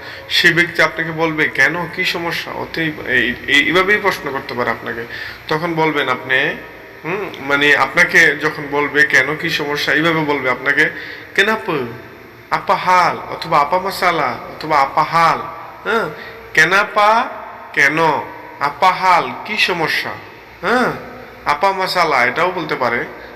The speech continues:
হ্যাঁ? আপনাকে এইভাবে বলতে পারে যে, "কি সমস্যা?" বা "কেন কি সমস্যা?"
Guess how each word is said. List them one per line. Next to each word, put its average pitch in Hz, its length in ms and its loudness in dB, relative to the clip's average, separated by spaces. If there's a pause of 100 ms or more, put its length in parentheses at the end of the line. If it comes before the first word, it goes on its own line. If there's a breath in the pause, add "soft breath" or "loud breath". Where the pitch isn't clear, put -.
(160)
হ্যাঁ? 220 220 -2 (720 loud breath)
আপনাকে 165 280 2
এইভাবে 185 280 4
বলতে 180 240 0
পারে 156 220 2
যে, 147 180 -2 (100)
"কি 202 200 -2
সমস্যা?" 165 720 2
বা 139 100 2
"কেন 156 480 2
কি 190 180 2
সমস্যা?" 151 640 0